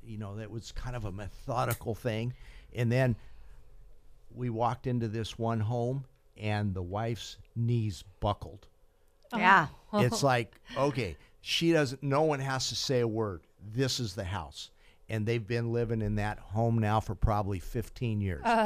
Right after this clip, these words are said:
Speaker 3: that's
Speaker 1: So,
Speaker 3: awesome. That's beautiful.
Speaker 1: yeah, not a word was said. It's just, you could tell.
Speaker 3: Mm-hmm.
Speaker 2: Eight times out of ten, s-, because we have model homes, we have people that are coming in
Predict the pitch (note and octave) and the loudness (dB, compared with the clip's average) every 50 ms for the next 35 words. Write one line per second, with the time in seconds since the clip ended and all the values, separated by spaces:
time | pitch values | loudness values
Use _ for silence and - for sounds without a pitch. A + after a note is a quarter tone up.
0 | G#3+ G#3 G3+ G3+ F#3 - - - - F#3+ F3+ F3+ F#3 - - A3 - G3 F#3 F3+ | 2 0 0 -2 -4 -8 -12 -6 -4 -2 -2 -2 -2 -2 -2 -4 -4 -6 -8 -8
1 | F3+ F#3 F#3+ F3+ F3+ - F#3+ F#3 F3 F3 F3 F3 - F#3 F3 E3+ F3 F3 E3+ D3 | -8 -8 -8 -10 -10 -10 -8 -8 -6 -6 -8 -10 -10 -12 -10 -10 -10 -10 -6 -2
2 | A#2+ B2 B2 A#2+ F#2+ E2+ F2+ G#2+ B2 B2+ B2+ C3 C3+ C#3 C3 B2+ C3 D3+ D#3+ E3 | 2 2 2 2 2 -2 -4 -4 0 2 2 2 2 2 0 2 2 2 2 0
3 | D3+ D#3+ E3 D3+ - - - E3 D3 D3 D3 D3+ D3 D3 - - - G2 - - | 0 -4 -4 -2 -2 -2 0 2 4 4 4 2 0 -4 -14 -12 -12 -12 -10 -10
4 | - B2+ A2+ G#2 - - - - - - G2+ G#2 G#2+ G#2 - A2+ G2 - - G#2+ | -10 -10 -10 -10 -10 -14 -16 -18 -20 -16 -14 -14 -14 -12 -12 -14 -14 -12 -12 -12
5 | D2+ B1+ - - _ _ - - A3 G#3+ G#3+ G#3 F3+ G#3+ G#3 F#3+ F#3 F#3+ F#3+ G3 | -12 -12 -16 -20 _ _ -18 -14 -10 -8 -6 -6 -6 -6 -8 -10 -10 -10 -12 -12
6 | G3+ A#3 B3 - - - A#3 A3 A3 G#3+ G3+ F#3+ F3+ E3+ - D#3+ D#3+ D#3+ D3+ - | -12 -12 -14 -14 -12 -8 -8 -8 -6 -6 -8 -8 -8 -6 -6 -6 -6 -6 -8 -10
7 | - - E3 D3 - E3 D3+ E3+ D3 C#3+ D3 D#3 G3 C4 D4 B3+ G3 E3+ D3+ D3 | -10 -12 -12 -8 -8 -8 -8 -8 -8 -8 -6 -4 -4 -4 -4 -6 -8 -8 -10 -10
8 | D#3+ D#3 D#3 - - - G3 F#3 E3+ D3+ E3+ D#3+ E3 - F3+ D#3+ - F3 D#3 D#3 | -10 -12 -12 -12 -14 -14 -12 -12 -12 -10 -10 -12 -12 -12 -14 -14 -12 -12 -10 -10
9 | D3 D3+ C#3 C#3 - - E3+ E3+ F3 E3 E3 D#3 D3 D3 D3+ | -8 -8 -10 -12 -10 -12 -10 -10 -8 -8 -8 -8 -8 -10 -10